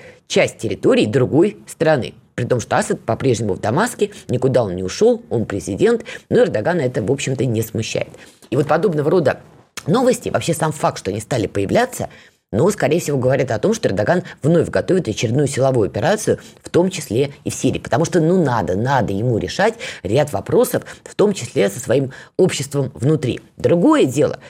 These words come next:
что вот эти вот точки напряжения, что на Южном Кавказе, через Пашиняна, Карабах, Азербайджан, что в Сирии – в отношении курдов или чуть шире, так или иначе, всегда есть риск, что эскалация перестанет быть управляемой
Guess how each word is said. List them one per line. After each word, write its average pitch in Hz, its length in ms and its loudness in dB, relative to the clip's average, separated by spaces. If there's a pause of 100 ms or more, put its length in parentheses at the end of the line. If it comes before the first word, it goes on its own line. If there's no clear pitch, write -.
что - 160 -2
вот 127 120 2
эти 180 140 2
вот - 300 -2
точки - 320 2
напряжения, 127 680 0 (220)
что - 180 0
на 247 80 4
Южном 220 380 4
Кавказе, 160 500 0 (160)
через 156 300 2 (220)
Пашиняна, 151 600 2
Карабах, 143 640 0
Азербайджан, 143 760 2 (320)
что - 220 0
в 226 60 -4
Сирии – 196 540 2 (360)
в 139 80 0
отношении 175 440 2
курдов 170 460 0
или 165 200 2
чуть - 320 -2
шире, 151 420 0 (400)
так 220 180 0
или 190 120 2
иначе, 254 400 -2
всегда 156 320 2
есть 165 220 -2
риск, - 360 0 (180)
что - 160 -4
эскалация 151 460 0
перестанет 147 500 -2
быть 147 240 -2
управляемой 131 720 0